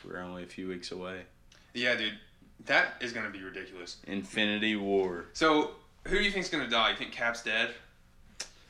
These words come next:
Speaker 1: I, I, you know, I, I've always kinda felt like I've,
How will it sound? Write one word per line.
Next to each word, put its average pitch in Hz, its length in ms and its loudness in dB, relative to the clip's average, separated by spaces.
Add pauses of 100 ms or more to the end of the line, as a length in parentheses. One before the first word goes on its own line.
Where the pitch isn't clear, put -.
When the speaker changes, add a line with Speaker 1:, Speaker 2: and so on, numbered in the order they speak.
(540)
Speaker 1:
I, 107 600 6 (100)
I, - 300 2
you 135 180 6
know, 139 280 8
I, 123 220 6
I've 117 180 6
always 131 420 8
kinda 120 260 2
felt 117 220 4
like 120 200 4
I've, 98 300 4